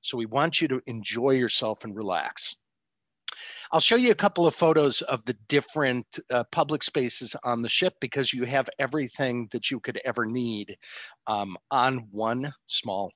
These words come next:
ship. This is one of my favorite spots. This is our, uh, what we call the living room. And I congregate here nightly, sometimes during the day. Uh, it's a great place, way up high at the front of the ship to be able to look out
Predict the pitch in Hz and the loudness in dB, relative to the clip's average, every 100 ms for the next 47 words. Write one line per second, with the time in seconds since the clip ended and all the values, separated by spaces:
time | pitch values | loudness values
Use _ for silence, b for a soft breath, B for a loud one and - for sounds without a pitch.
0 | _ - - 151 - B B B B 160 | _ -4 0 0 -2 B B B B 4
1 | 185 180 202 175 156 131 - 147 139 123 | 4 2 2 2 2 0 0 0 2 2
2 | 135 120 _ - - 127 107 98 - - | 2 2 _ -4 0 2 2 2 0 -2
3 | 123 - 131 107 107 - 117 113 113 107 | -2 -2 -2 -4 -4 0 2 4 2 0
4 | - B B B 120 110 107 117 117 131 | -4 B B B 0 0 0 -8 -2 -2
5 | 123 117 139 117 117 123 117 113 98 71 | -2 0 2 2 -2 -2 -2 -2 -6 -10
6 | 58 _ B B B - 135 123 120 117 | -14 _ B B B -8 -4 0 -2 0
7 | 143 143 170 151 135 120 127 120 - 123 | 0 0 0 0 -2 -2 -2 -2 -4 -4
8 | 110 107 127 170 180 196 - 131 139 143 | -2 -2 -4 -2 -2 0 -2 -2 -2 -2
9 | 127 - 131 123 113 - 113 113 175 208 | -2 -2 -2 -2 -4 -4 -2 0 -2 -4
10 | B B B - 120 135 - 120 131 143 | B B B -4 -2 -2 -4 -2 0 0
11 | - 147 151 - - _ 117 190 185 165 | 0 0 2 2 0 _ -4 0 2 0
12 | - 170 143 135 120 123 - 139 127 127 | 0 2 4 2 0 -6 -2 -2 0 0
13 | - 117 - 120 123 117 - 104 110 131 | 0 -4 -8 -2 -2 -2 -6 -8 -2 -4
14 | - 117 110 | 0 0 0